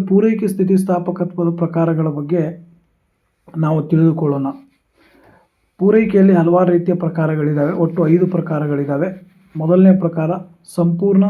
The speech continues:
ಸ್ಥಿತಿಸ್ಥಾಪಕ ಪೂರೈಕೆ, perfectly elastic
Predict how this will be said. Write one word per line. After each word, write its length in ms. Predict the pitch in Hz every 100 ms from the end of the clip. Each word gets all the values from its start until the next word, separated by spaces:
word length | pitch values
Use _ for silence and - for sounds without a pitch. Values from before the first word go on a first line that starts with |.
| -
ಸ್ಥಿತಿಸ್ಥಾಪಕ 840 | - 170 190 190 - 165 165 156 190 190 - -
ಪೂರೈಕೆ, 460 | 160 160 151 175 - -
perfectly 560 | 165 - 190 190 190 - - - _ _ 170
elastic 420 | 180 170 170 185